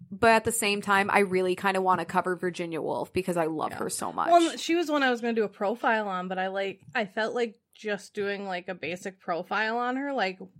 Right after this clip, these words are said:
Speaker 2: wasn't enough 'cause there is so much there.
Speaker 1: Right. I, I might have to do it. I might have to do it
Speaker 2: Yeah,
Speaker 1: and
Speaker 2: maybe,
Speaker 1: just
Speaker 2: maybe
Speaker 1: buckle
Speaker 2: for
Speaker 1: down.
Speaker 2: her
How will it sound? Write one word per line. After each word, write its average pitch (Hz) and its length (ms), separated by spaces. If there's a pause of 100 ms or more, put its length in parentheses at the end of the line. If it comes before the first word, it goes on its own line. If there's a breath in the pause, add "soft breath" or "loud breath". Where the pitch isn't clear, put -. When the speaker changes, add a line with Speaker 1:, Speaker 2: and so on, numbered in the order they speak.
(120)
Speaker 2:
wasn't 190 460
enough 180 420
'cause 220 160
there 220 220
is 190 200
so - 720
much 185 300
there. 139 480
Speaker 1:
Right. 175 400 (320)
I, 233 280 (140)
I 208 120
might 208 180
have 185 200
to 180 60
do 160 200
it. 151 200 (280)
I 180 80
might 180 260
have 170 200
to 175 100
do 147 160
it 135 160
Speaker 2:
Yeah, 302 80
Speaker 1:
and 330 80
Speaker 2:
maybe, 254 220
Speaker 1:
just 247 140
Speaker 2:
maybe 226 200
Speaker 1:
buckle 214 120
Speaker 2:
for 233 40
Speaker 1:
down. 156 240
Speaker 2:
her 170 60